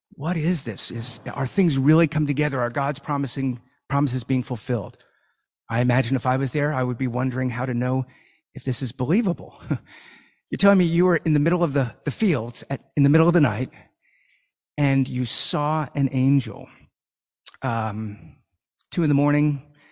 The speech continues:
were you awake? Were you sleeping? Uh, what else were you shepherds doing out in the field that might, uh, explain this unusual claim?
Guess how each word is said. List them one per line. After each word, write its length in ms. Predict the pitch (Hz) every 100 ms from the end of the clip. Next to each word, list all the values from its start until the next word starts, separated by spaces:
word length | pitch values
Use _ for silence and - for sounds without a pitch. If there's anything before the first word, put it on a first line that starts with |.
| _ _ _ _ -
were 80 |
you 160 | 135 127
awake? 440 | 120 131 143 - - - 131
Were 100 | 123
you 100 | 117
sleeping? 680 | - 160 - 139 135 117 - _ _ _ _ _ _ _
Uh, 160 | - 98
what 260 | 123 127 131
else 200 | 123 -
were 60 |
you 260 | 131 120 113
shepherds 440 | - 147 123 123 110
doing 380 | 135 123 117 -
out 200 | 123 123
in 80 | 120
the 60 |
field 360 | - 127 123 113
that 180 | 117 -
might, 280 | 113 117 - - - - _ 120
uh, 200 | 113 107
explain 840 | 123 - - - 143 135 127 127 117
this 300 | - 135 - -
unusual 560 | 127 127 131 135 120
claim? 480 | - 139 135 135